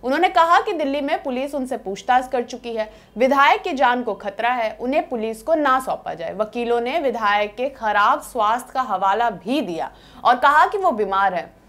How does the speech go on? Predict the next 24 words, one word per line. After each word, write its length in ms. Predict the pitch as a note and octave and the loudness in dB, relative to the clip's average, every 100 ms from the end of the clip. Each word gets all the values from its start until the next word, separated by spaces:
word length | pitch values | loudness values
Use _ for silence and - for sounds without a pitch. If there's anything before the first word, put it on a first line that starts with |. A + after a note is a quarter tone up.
| _ - _ _ | _ -20 _ _
चूंकि 180 | C#4+ F#4+ | -4 -2
उनकी 180 | F4 F#4+ | 0 0
पत्नी 340 | E4 - F4+ | 0 0 -2
भी 100 | F4 | 0
कई 200 | F4 E4 | 2 2
बार 180 | D#4 D#4 | 4 4
आरोप 300 | C#4 D4+ D4+ | 4 2 0
लगा 240 | B3+ B3 | 0 2
चुकी 320 | B3 C4 C4+ C4 | 0 -6 -6 -4
है 260 | B3+ D#4+ | -2 -2
कि 100 | G#4+ | -2
अनंत 340 | F4+ B3+ A#3+ B3 | -2 -2 -4 -4
सिंह 200 | B3+ A3 | -4 -2
बीमार 340 | G3+ G3+ B3+ | -2 -2 -2
चल 140 | B3+ | -2
रहे 180 | B3+ C4 | -4 -4
हैं, 80 | E4 | -6
उनका 180 | D4 D4 | -6 -6
ठीक 320 | D4 G#3+ G3+ | -6 -10 -8
से 260 | - C#4 E4 | -4 -2 -2
इलाज 460 | A3+ G3+ A#3 G#3+ A3+ | -2 0 -2 -4 -6
नहीं 240 | A3+ G#3+ | -4 -6
हो 160 | D#3 D3+ | -8 -10
रहा। 160 | D#3 | -12